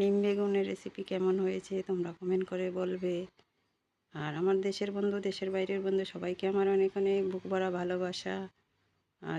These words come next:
যদি আমার ভিডিওগুলো ভালো লাগে, লাইক, কমেন্ট করে শেয়ার করে দেবে। আর যদি কোনো নতুন বন্ধু হয়ে আছো, আমার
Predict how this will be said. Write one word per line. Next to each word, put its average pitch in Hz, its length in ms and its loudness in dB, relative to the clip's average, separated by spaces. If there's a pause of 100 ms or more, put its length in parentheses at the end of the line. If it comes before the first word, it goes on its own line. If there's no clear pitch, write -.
যদি 190 200 2
আমার 202 320 4
ভিডিওগুলো 196 420 4 (120)
ভালো 180 180 -2
লাগে, 185 260 2 (100)
লাইক, 160 220 -4
কমেন্ট 180 300 2
করে 185 140 -4 (100)
শেয়ার 170 240 -4
করে 185 320 0
দেবে। 185 220 4 (1160)
আর 185 120 -2
যদি 185 240 2
কোনো 202 220 4 (120)
নতুন 202 200 0 (100)
বন্ধু 196 300 4
হয়ে 196 160 6 (100)
আছো, 185 160 -4 (120)
আমার 185 160 2